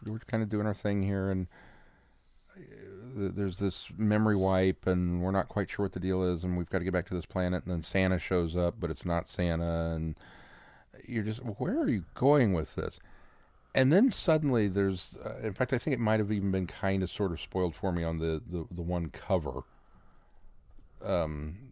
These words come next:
that there's this kind of, uh, demonic devil creature behind the doctor at Christmas time in this Christmas story, and I went, "Oh, that kinda looks like that might be a Krampus thing." And as soon as I thought that, it went, "Oh,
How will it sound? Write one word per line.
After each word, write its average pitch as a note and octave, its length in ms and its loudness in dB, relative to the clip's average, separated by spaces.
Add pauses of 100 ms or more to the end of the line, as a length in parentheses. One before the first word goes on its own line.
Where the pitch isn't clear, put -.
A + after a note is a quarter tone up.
that E2+ 240 -6
there's E2 220 -2
this D#2+ 200 -8
kind E2 300 -6
of, D2+ 300 -6
uh, D2+ 180 -2 (720)
demonic E2 440 0 (100)
devil D#2+ 300 -2
creature D#2 540 -4
behind D2 460 -2
the D2 60 -6
doctor C#2+ 640 -4
at D#2 140 -8
Christmas D#2 420 -6
time D2 240 -4
in D2 60 -6
this D2 100 -10
Christmas E2+ 320 -8
story, D#2 280 -4
and D2+ 80 -4
I D2+ 40 -6
went, D2+ 140 -8 (580)
"Oh, B3+ 220 0
that - 100 0
kinda G#2+ 240 2
looks G2 160 -4
like G#2 80 2
that F#2 100 0
might F#2+ 180 -2
be E2 100 0
a C#2+ 40 -6
Krampus D3 540 -2
thing." - 180 -4 (540)
And A2+ 100 2
as G#2 80 0
soon F#3+ 120 2
as C#3 80 2
I F#2+ 80 2
thought - 480 0
that, D2 320 0
it E2 120 0
went, E2 220 -2 (560)
"Oh, A3 640 12